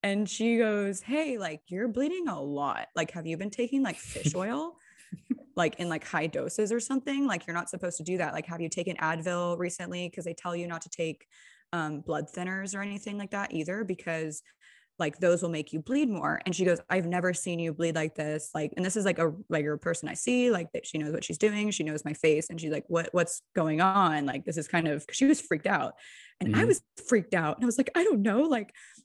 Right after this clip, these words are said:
Speaker 1: I just eat, like, I eat a really high protein diet. Like, I don't know.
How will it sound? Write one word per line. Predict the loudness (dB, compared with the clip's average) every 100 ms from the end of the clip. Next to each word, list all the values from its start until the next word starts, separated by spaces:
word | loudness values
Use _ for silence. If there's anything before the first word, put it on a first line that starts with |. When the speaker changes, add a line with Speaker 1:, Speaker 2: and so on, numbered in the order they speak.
| -4
Speaker 1:
I | -2
just | 0 -2
eat, | -2 0
like, | 0 -2 -14 -16 2
I | 4
eat | 6
a |
really | 6 4
high | 4 0
protein | 0 -2 4 4
diet. | 4 2 0 0
Like, | -8 -10 _ -4
I | 0
don't | 2
know. | 2 0 -2